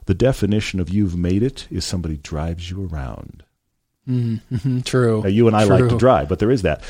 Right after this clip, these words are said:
Speaker 1: So I think that
Speaker 2: That was the
Speaker 1: wanting
Speaker 2: Victorian era, the Elizabethan era.
Speaker 1: Sure, but
Speaker 2: Actually, that was the, you're driven around in a coach.
Speaker 1: But you look at it in China and Japan still now.
Speaker 2: Mm-hmm.
Speaker 1: They, they make cars specifically for those that are being driven.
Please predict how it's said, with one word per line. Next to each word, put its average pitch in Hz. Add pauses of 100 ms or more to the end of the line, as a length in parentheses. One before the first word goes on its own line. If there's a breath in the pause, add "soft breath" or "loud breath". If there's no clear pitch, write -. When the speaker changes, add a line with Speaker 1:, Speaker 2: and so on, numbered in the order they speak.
(140 loud breath)
Speaker 1:
So -
I 147
think 156
that 98 (720)
Speaker 2:
That 127
was 135
the 180
Speaker 1:
wanting -
Speaker 2:
Victorian 131
era, 98
the 101
Elizabethan 123
era. 90
Speaker 1:
Sure, 208
but 107
Speaker 2:
Actually, 107
that 104
was 113
the, 98
you're 113
driven 120
around 120
in 117
a 113
coach. -
Speaker 1:
But 143
you 156
look 156
at 135
it 120
in 123
China 127
and 117
Japan 160
still 104
now. 143
Speaker 2:
Mm-hmm. 85
Speaker 1:
They, 95
they 98
make 101
cars 98
specifically 120
for 95
those 98
that 107
are 98
being 87
driven. 78